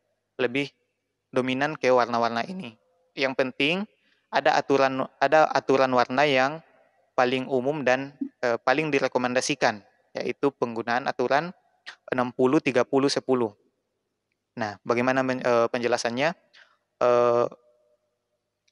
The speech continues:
pertama itu kita harus menentukan satu warna dominan. Misalnya,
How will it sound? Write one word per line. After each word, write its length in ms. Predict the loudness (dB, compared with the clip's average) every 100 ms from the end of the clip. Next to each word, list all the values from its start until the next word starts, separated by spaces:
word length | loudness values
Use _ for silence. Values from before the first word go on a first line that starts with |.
| _ _ _ _ _ _
pertama 440 | -2 2 2 2 0
itu 200 | 2 0
kita 200 | 0 -2
harus 240 | 0 -2
menentukan 440 | -2 -6 -4 -2 0
satu 280 | 0 2 2
warna 320 | 2 0 0
dominan. 480 | 0 0 -2 -2 -12 _ _ _ _ _ _ _
Misalnya, 680 | -4 -2 0 2 0 -2 -8